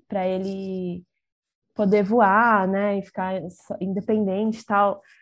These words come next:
Aí eu falei, "Nossa, uma semana!" Ele, "É, você sabe quanto é uma semana?" Eu, "Não,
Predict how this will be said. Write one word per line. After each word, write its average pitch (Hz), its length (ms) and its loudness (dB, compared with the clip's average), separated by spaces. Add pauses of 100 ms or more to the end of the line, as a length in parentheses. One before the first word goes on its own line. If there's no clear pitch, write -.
(140)
Aí 180 60 -6
eu - 40 -12
falei, 220 260 2
"Nossa, 302 480 0
uma 302 100 -2
semana!" 285 800 2
Ele, 233 120 2
"É, 240 120 4
você 226 140 -8
sabe 262 220 -2
quanto 214 200 -2
é 190 40 2
uma 196 120 -4
semana?" 190 540 -2
Eu, 220 180 -6 (340)
"Não, 320 340 -2